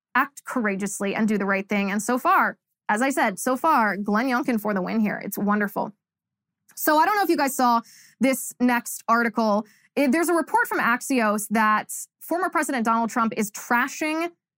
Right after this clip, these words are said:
Florida Governor Ron DeSantis in private, behind, behind closed doors, of course. And the reports, are these true?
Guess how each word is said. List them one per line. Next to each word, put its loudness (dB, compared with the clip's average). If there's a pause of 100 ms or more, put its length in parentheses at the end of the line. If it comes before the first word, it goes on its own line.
(240)
Florida 0
Governor 0
Ron 0
DeSantis -4
in 0
private, -4
behind, 0
behind -2 (180)
closed -4
doors, -2
of -8
course. -2 (360)
And 4
the 2
reports, -2 (300)
are 0
these 0
true? 0